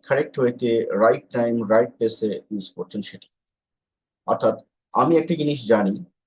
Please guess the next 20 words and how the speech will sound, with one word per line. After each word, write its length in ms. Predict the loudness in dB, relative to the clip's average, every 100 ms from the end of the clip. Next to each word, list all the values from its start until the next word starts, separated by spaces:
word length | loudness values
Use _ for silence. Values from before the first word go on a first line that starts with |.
| -2
এই 160 | 0 2
জানাটা 460 | 2 2 2 2 0
হচ্ছে 220 | 0 0
আমার 240 | -2 -2
জ্ঞান, 340 | 0 0 -2 -6 _ _ _ -4
এই 220 | -2 0
জ্ঞানটা 440 | 0 0 0 -2 -2
আমার 440 | -2 -4 -4 -4
কোনো 160 | -6 -6
কাজে 300 | -2 2 2
আসবে 260 | 2 -2
না 140 | -8 -10 _ _ _ -8
যতক্ষণ 400 | -4 -4 -2 0
না 280 | 2 0 -4 _ _ _ _ -2
আমি 260 | 0 2
কোনো 220 | 0 0 -2
ইমপ্লিমেন্টেশনে 1000 | -2 -6 -6 -6 -6 -6 -6 -2 0 2
যাচ্ছি 400 | 0 -4 -14 -8
ওই 100 | -4
জ্ঞানটার। 400 | 0 -2 -2 -6